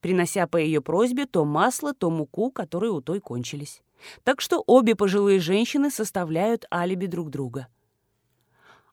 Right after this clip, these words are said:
«А Вадим Алексеевич?» — живо спросила Катя,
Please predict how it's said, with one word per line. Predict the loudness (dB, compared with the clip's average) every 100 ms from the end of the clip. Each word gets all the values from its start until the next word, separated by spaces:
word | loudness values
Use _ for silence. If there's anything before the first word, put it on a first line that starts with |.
| -2
«А | 2
Вадим | 2 4 2
Алексеевич?» — | 2 0 -2 -2 -4 -8 -14 _ _ _ _ _
живо | -4 -2 -2
спросила | -4 -6 -4 -4 -4
Катя, | -4 -4 -6